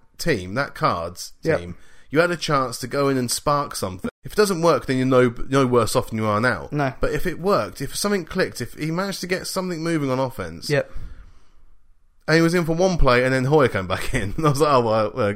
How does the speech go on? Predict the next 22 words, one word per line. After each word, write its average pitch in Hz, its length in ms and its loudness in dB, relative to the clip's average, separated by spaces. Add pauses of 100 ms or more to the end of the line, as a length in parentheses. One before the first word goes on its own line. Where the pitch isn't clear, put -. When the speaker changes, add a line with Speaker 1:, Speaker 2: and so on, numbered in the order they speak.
Speaker 1:
we're 117 100 -4
not 113 100 -2
gonna 101 120 -4
find 104 240 -2
out 98 140 -4
now, 90 80 -8
are 95 160 -4
we?" 85 140 -10 (460)
Speaker 2:
Yeah, 120 200 -6
Speaker 1:
It - 40 -6
Speaker 2:
they're 113 80 -2
Speaker 1:
was 139 100 2
just 123 120 -4
a - 60 0
handoff, 110 420 2
I 95 60 -4
think, 92 200 -6
on 95 60 -8
the 92 80 -6
one 92 220 -6
play. 95 360 -6 (640)
But 117 280 0